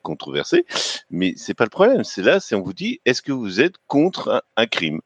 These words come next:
N-, bah oui, non, bah voilà, il y en a qui disent, non, je ne suis pas contre ce crime. Enfin, c'est, c'est ça, en fait. C'est ça le message, c'est ça qui m'agace parce que, euh, alors peut-être que le problème est un problème de communication, que la Ligue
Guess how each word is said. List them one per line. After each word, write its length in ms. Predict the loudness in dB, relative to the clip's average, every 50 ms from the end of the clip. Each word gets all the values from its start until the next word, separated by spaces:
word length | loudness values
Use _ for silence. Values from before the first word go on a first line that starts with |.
| _ _ -4
N-, 220 | -4 -4 -4 -6 -8
bah 280 | 0 2 4 4 4 2
oui, 200 | 2 0 0 2
non, 260 | 4 4 4 4 4
bah 680 | 4 4 6 6 6 4 4 4 4 2 2 0 -2 -2
voilà, 280 | -4 -4 -4 -4 -4
il 80 | -4 -2
y 60 | -2
en 60 | 0
a 100 | 0 -2
qui 140 | -2 -4 -12 -12
disent, 200 | -12 -12 -8 -6
non, 160 | -4 -4 -4
je 140 | -6 -8 -12
ne 60 | -12
suis 120 | -14 -4
pas 140 | _ 0 0
contre 320 | 0 -2 -8 -8 -8 -12
ce 100 | -12 -12
crime. 240 | -12 -10 -10 -12 -12 -12 _
Enfin, 120 | -4 -4 -2
c'est, 180 | -2 -6 -8
c'est 160 | -4 -4 -6
ça, 200 | -2 0 0 0 0
en 60 | -2
fait. 240 | -6 -4 -4 -4 -4 _ -16 -18 -18 -18 -20 _
C'est 140 | -14 -8 2
ça 120 | 2 4 4
le 40 |
message, 280 | 4 0 2 2 2 2
c'est 120 | 2 2
ça 140 | 2 2 2
qui 100 | 2 2
m'agace 360 | 2 2 4 6 4 2 2
parce 220 | 0 -4 -4 -4 -4
que, 440 | -4 -2 0 2 2 2 2 0 -2 -4 -10 -16 -16 -16 -20 _ _
euh, 280 | 6 6 8 8 8 6 6
alors 280 | 4 4 4 4 2 2
peut-être 400 | 0 0 4 6 4 4 4 2
que 720 | 2 4 4 6 6 6 6 4 4 4 2 2 2 0 0
le 120 | -2 -6
problème 420 | 0 2 6 6 6 6 4 2
est 160 | -2 -2 0 0
un 80 | -2
problème 240 | 2 2 0 0 0
de 80 | -2 -6
communication, 560 | -6 -6 -6 -4 -2 -2 -2 0 0 -2 -2
que 140 | 0 2 2
la 80 | 2
Ligue 400 | 4 2 -2 0 2 0 0 0